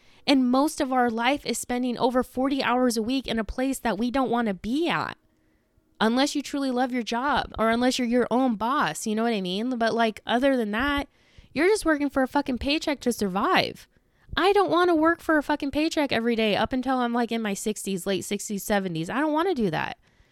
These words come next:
And so I have this, like, goal of, of getting to a spot where we can retire early. I don't wanna work my whole life.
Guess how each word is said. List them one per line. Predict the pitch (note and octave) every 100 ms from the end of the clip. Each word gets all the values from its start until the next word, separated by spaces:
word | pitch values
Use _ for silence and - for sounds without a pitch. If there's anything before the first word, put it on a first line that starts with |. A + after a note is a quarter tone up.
| _ _ _ _ -
And | A3
so | C4+ A#3
I | G3
have | G#3 A#3 B3 A#3
this, | G#3+ -
like, | G#3 D#3 - F3+
goal | G3 G#3 F3+ D#3
of, | E3+ E3 F3
of | - E3 D#3+ - _ - _ _ _ _ _ _ _
getting | B3 C#4+ D#4+ C#4+ A3+ F#3+ - _ _ _ _ _
to | - B3
a | F#3+
spot | - - G#3 E3+
where | F3 F#3
we | G3
can | G3
retire | F3+ F3 E3+ D#3+ -
early. | - - - -
I | F#3+
don't | A3
wanna | G#3 G#3
work | F#3+ -
my | D#3
whole | D#3+ D3+
life. | C#3 - -